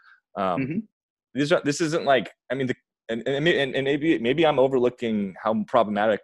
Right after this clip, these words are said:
Speaker 1: the T V deals are, but from a convenience perspective, I don't know if that's, like, a fit.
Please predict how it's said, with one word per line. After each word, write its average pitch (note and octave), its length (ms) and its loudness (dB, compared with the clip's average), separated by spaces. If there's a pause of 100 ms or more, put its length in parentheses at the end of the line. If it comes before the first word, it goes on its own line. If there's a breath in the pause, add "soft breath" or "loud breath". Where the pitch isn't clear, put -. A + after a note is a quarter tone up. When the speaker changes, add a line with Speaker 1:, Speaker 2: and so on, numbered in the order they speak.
(160)
Speaker 1:
the G2 80 -10
T G#2+ 160 -8
V G#2+ 140 -2
deals F#2+ 260 -4
are, E2+ 160 -2
but E2+ 220 -4
from G#2 100 -6
a F2+ 60 -6
convenience G#2+ 560 -6
perspective, E3 580 -2 (460)
I A2+ 60 2
don't D3 100 2
know D#3 80 2
if D3+ 60 2
that's, D3 200 2
like, D3 80 -4
a G#2+ 80 -2
fit. - 320 -2